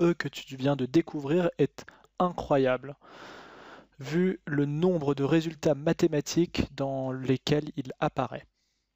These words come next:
Alors, on a vu déjà celui-là, E est la limite de cette suite numérique, la limite quand K tend vers l'infini de un plus un sur K à la puissance K. Un deuxième résultat où apparaît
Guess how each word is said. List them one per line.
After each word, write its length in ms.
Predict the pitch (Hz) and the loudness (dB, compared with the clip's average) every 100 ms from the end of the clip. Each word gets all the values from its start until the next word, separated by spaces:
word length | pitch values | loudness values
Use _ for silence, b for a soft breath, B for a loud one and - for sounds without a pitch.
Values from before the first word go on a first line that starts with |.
| _ _ _ | _ _ _
Alors, 240 | 135 135 | -2 -2
on 80 | 139 | 0
a 60 | 135 | -2
vu 140 | 135 | 0
déjà 220 | 143 135 | 2 4
celui-là, 520 | 139 - 156 139 175 - B B B 165 | 2 0 0 2 2 -2 B B B 2
E 160 | 170 - | 4 4
est 100 | 147 | 4
la 100 | 139 | 2
limite 600 | 143 160 170 - - - | 2 2 2 0 -6 -8
de 100 | 143 | -4
cette 220 | 139 143 | 0 0
suite 320 | - - 180 156 | -2 -4 -6 -2
numérique, 560 | 147 135 135 151 - - B B B _ _ - | 2 2 2 -2 -6 -6 B B B _ _ -2
la 120 | 139 | 0
limite 500 | 147 147 175 - - - | 2 0 -2 -2 -8 -4
quand 180 | 147 - - | -4 -4 -2
K 120 | 160 156 156 - - - | 0 2 0 -4 -14 -2
tend 120 | 160 | 0
vers 140 | 143 | 2
l'infini 380 | 139 139 - 151 | 0 -4 -6 -4
de 160 | 151 139 - | -2 -2 -2
un 140 | 151 | -2
plus 260 | - 131 - | -4 -10 -4
un 100 | 156 | -2
sur 280 | - 135 - | -2 -4 -2
K 80 | 151 | 2
à 140 | 156 | 2
la 100 | 135 | 0
puissance 420 | - 131 131 - | -2 -8 -4 -4
K. 100 | - - - _ _ b b b b _ - | -2 -4 -6 _ _ b b b b _ -4
Un 120 | 147 | -2
deuxième 320 | 147 170 185 | 0 0 0
résultat 500 | 170 170 170 156 175 | 0 -2 -2 0 0
où 140 | 147 135 | 2 0
apparaît 420 | - 139 127 135 | 0 -2 0 -2